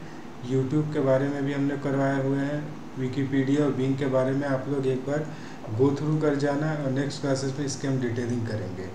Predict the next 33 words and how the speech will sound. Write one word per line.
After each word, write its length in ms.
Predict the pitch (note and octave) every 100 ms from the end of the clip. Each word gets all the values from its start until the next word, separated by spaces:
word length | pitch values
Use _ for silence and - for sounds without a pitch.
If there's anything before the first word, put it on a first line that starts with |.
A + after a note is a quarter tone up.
| - - - - - - -
Which 160 | E3+ E3
term 240 | F#3 F3+
is 180 | F3+ D3+ D3+
not 160 | D#3+
related 480 | D#3+ D3 D3 D#3+ D#3+ - - D3+
with 120 | D3
font? 480 | - C#3+ C3+ A2+ A2 - -
फॉन्ट 320 | C#3+ D3 D3+ -
क्या 140 | C#3+
होता 300 | A#2+ A2 G#2
है? 260 | G2+ - - - - - - - - - - - - - C#3+
फॉन्ट 200 | D3 D3
से 160 | D3+
क्या 200 | C#3+ D#3
रिलेटेड 440 | C#3+ C#3+ C3+ C3+ B2+
नहीं 160 | B2
है? 260 | A2+ G#2+ A2
फॉन्ट 200 | C3 C#3
साइज, 480 | - C3+ D3 D#3 D3+
फॉन्ट 300 | C3+ C3+ B2+
कलर, 460 | C3 C#3 D#3 D#3 - -
फॉन्ट 200 | C3+ C3
फेस 340 | - C#3+ D3+ D3+
या 100 | C3+
फॉन्ट 280 | C#3+ C3+ B2
ग्रामर? 400 | A#2+ A#2 G#2+ - - - - - -
तो 40 |
इसे 220 | B2+ D3
रिलेट 340 | C3 C3+ C#3+ D3
नहीं 160 | D3
करता 320 | D3 C#3 D3 C#3+
क्या? 180 | E3
फॉन्ट 480 | F3 F3 - C3+ E3+